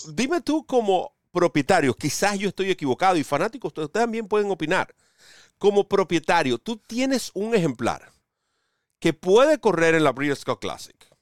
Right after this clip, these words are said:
o la Breeders' Cup Dirt Mile, y ya hablaremos qué importante es esta carrera. Con una oportunidad, vamos a decir una cuanta, cuarta, quinta oportunidad.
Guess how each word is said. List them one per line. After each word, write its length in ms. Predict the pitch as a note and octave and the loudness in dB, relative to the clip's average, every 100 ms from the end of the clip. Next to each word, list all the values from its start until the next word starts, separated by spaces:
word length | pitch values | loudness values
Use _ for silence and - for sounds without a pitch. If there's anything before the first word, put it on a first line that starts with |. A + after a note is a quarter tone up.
| _ | _
o 100 | D#3 | -2
la 140 | F3 D3+ | 0 0
Breeders' 320 | D#3+ F#3+ - | -2 -4 -4
Cup 240 | G3 F3 | -4 -2
Dirt 180 | D3 D#3 | 0 0
Mile, 360 | C#3 C#3 C3 - | 0 0 0 -4
y 120 | B2 | -8
ya 80 | A2+ | -6
hablaremos 400 | A#2 B2 B2+ A#2+ _ | -4 -2 -4 -6 _
qué 120 | - F#3 | -4 -4
importante 520 | F#3+ F#3 E3 D#3 D3 | -4 -6 -6 -6 -8
es 60 | |
esta 160 | C3 B2 | -10 -10
carrera. 320 | - B1+ - _ _ _ _ _ _ _ _ _ _ _ _ _ _ _ | -12 -16 -20 _ _ _ _ _ _ _ _ _ _ _ _ _ _ _
Con 160 | - G3+ | 0 0
una 280 | A#3+ D4 D4+ | 0 0 0
oportunidad, 880 | C4 A3+ G3 G3+ F#3+ F#3 F#3 G#3+ C4 | 0 0 0 0 0 2 2 2 0
vamos 280 | A3+ G3 | 0 0
a 20 | F#3 | -2
decir 300 | - G3 G3 | -2 -10 -8
una 200 | F#3+ E3+ | -6 -6
cuanta, 540 | - F#3+ G3 F3 E3+ | -2 0 0 -2 -6
cuarta, 540 | - D#3+ F3+ F#3 E3 | -2 0 0 -2 -8
quinta 400 | - E3 E3+ D#3+ | -8 -6 -4 -4
oportunidad. 680 | C#3+ C#3 A#2+ A2 E2+ - | -4 -6 -8 -10 -10 -12